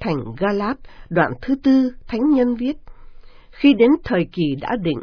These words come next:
Thiên Chúa đã sai con mình đến, sinh ra bởi người nữ và sinh ra trong lề luật, để cứu chuộc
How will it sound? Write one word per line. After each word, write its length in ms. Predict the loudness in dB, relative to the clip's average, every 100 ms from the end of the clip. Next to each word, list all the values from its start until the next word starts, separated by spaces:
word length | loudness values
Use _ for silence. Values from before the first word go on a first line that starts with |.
| -10 -20 -18 -4
Thiên 260 | 4 6 4 2
Chúa 260 | 2 2 2
đã 160 | 0
sai 280 | 0 0 -2
con 360 | 0 0 0 0
mình 280 | -2 -4 -4
đến, 220 | -4 -4 -6 -10 -16
sinh 360 | -4 4 6 6
ra 200 | 4 2
bởi 260 | 0 -2
người 280 | -2 0 0
nữ 320 | 0 -4 -4 -8 -8
và 120 | -6 -6
sinh 360 | 2 6 6
ra 240 | 6 2 -2 0
trong 220 | 0 0
lề 260 | -2 -2 -2
luật, 240 | -4 -8 -10 -20 -20 -20 -20 -20 -4
để 180 | 0 0
cứu 180 | 4 2 4
chuộc 160 | 0